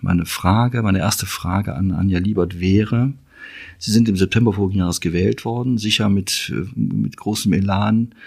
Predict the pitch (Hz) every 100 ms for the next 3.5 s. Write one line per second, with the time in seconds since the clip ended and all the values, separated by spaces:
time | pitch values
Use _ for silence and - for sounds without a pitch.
0 | - - _ 101 95 95 113 131 123 123
1 | 127 131 120 117 95 101 98 98 101 101
2 | 92 - 110 127 123 123 - 120 120 117
3 | 110 107 110 104 151